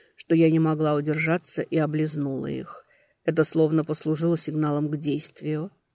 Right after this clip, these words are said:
Эльмир наклонился и поцеловал, а я стояла как дура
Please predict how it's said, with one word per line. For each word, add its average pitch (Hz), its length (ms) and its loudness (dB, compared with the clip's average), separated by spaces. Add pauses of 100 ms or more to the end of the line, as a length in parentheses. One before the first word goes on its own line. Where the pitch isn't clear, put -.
(340)
Эльмир 311 360 10
наклонился 208 720 0
и - 20 -6
поцеловал, 208 840 -6 (400)
а 180 100 2
я 190 80 4
стояла 269 360 4
как 233 240 0
дура 147 520 -2